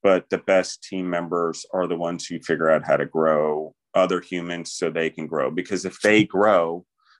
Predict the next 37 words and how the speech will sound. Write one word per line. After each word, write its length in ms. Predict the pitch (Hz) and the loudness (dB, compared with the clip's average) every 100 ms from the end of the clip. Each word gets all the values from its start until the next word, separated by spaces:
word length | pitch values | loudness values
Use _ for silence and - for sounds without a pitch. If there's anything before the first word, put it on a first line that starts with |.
| - | -4
they 180 | 98 101 | -4 -2
know 280 | 98 98 | -4 -4
they're 180 | 98 90 | -2 -6
gonna 220 | 87 87 | -6 -8
live 220 | 87 90 85 | -8 -8 -10
a 60 | |
void, 460 | 80 98 95 90 90 | -2 2 4 2 0
and 160 | 87 | -2
they 140 | 87 90 | -2 0
need 160 | 90 | -2
to 40 | 87 | -2
have 280 | 87 82 - | 0 0 0
humans 420 | 90 85 85 - | -6 -6 -10 -6
behind 420 | 78 80 80 80 | -6 -2 -2 -2
them 280 | 76 76 76 | -4 -4 -4
growing 320 | 80 78 80 | -4 -4 -4
into 220 | 80 76 | -6 -6
those 240 | 71 73 - | -4 -4 -6
positions. 680 | 73 76 73 - 50 - - _ - - - - | -12 -4 -4 -4 -10 -14 -20 _ -20 -20 -20 -2
Or 180 | 92 92 | 2 2
in 60 | |
a 60 | 87 | 2
family, 720 | - 95 95 104 107 113 120 - _ _ _ _ _ _ _ _ _ _ _ _ _ _ _ _ - | 0 2 2 4 2 2 -2 -8 _ _ _ _ _ _ _ _ _ _ _ _ _ _ _ _ -10
you 100 | 92 | -4
know, 200 | 87 82 | -2 -2
we, 420 | 78 87 87 85 - | -4 -6 -4 -4 -4
I, 120 | 90 | -2
needless 440 | 90 90 87 90 - | -2 -2 -2 -4 -4
to 80 | 85 | -10
say, 580 | - 85 80 80 78 _ _ _ _ _ - | -2 2 2 2 -4 _ _ _ _ _ -4
there 260 | 90 87 | 0 2
are 60 | 90 | 0
parents 460 | - 90 87 85 - | -2 -2 -2 -4 0
that 320 | 87 82 - | 0 0 -4
grow 300 | 90 87 87 | -4 -2 -2
their 160 | 87 | -4
children 640 | 82 - 87 87 85 82 | -6 -6 -6 -4 -6 -8